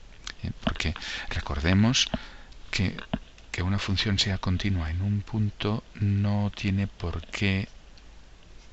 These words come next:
no se tiene por, eso no, no garantiza que sea derivable en dicho punto, en un, ¿vale? En un punto o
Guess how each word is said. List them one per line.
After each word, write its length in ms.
no 140
se 100
tiene 220
por, 240
eso 220
no, 240
no 220
garantiza 840
que 120
sea 240
derivable 800
en 220
dicho 300
punto, 520
en 80
un, 120
¿vale? 300
En 80
un 100
punto 320
o 240